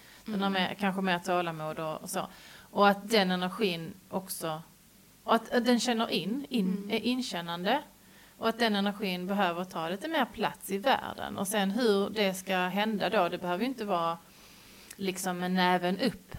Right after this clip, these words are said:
Speaker 1: Utan jag menar att...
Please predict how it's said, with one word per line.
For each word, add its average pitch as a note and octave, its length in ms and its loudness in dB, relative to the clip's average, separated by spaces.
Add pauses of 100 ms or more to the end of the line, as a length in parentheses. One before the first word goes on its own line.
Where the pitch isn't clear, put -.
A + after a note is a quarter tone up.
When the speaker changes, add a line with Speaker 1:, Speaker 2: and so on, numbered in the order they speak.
Speaker 1:
Utan G3 320 0
jag F#3 160 2
menar F#3 420 0 (600)
att... - 500 -12